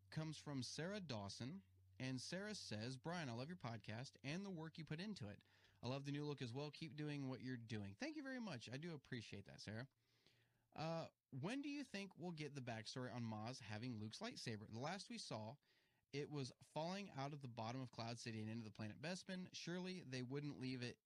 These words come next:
uh, let that in the air like that. What are your thoughts? Thanks for the question, Sarah. And, uh, actually, the last time we saw the saber, it actually didn't make it all the way down to the bottom of the, of Cloud City. The new Star Wars run that's going right now,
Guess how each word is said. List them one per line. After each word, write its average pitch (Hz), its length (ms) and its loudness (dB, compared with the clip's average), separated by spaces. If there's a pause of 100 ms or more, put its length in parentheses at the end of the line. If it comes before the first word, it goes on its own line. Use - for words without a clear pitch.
uh, 113 200 0
let 120 160 -2
that 127 180 2
in 120 60 -2
the 117 160 -2
air 127 100 4
like 110 300 0
that. 107 180 -2 (120)
What 131 200 0 (120)
are 120 160 0
your 107 280 -2 (140)
thoughts? - 320 -6
Thanks 160 180 -2
for - 80 -8
the 135 60 -4
question, 127 600 -4
Sarah. 104 480 -2 (600)
And, 156 340 0
uh, 151 300 0
actually, 180 640 0 (200)
the 127 80 2
last 147 320 0
time 165 200 2
we 160 80 2
saw 151 180 0
the 135 60 0
saber, 143 260 0
it 135 160 2
actually 175 300 0
didn't 135 380 0
make 131 200 0
it 135 60 0
all 127 140 2
the 127 60 0
way 123 80 0
down 120 200 0
to 113 60 -2
the 110 60 -4
bottom 107 240 0
of 107 60 -4
the, 110 340 -6
of 107 100 -2
Cloud 107 240 -4
City. 123 240 -2 (640)
The 131 60 4
new 170 120 4
Star 170 320 0
Wars 139 280 2
run 113 160 4
that's 104 140 -2
going 110 260 2
right 101 220 0
now, 101 300 -4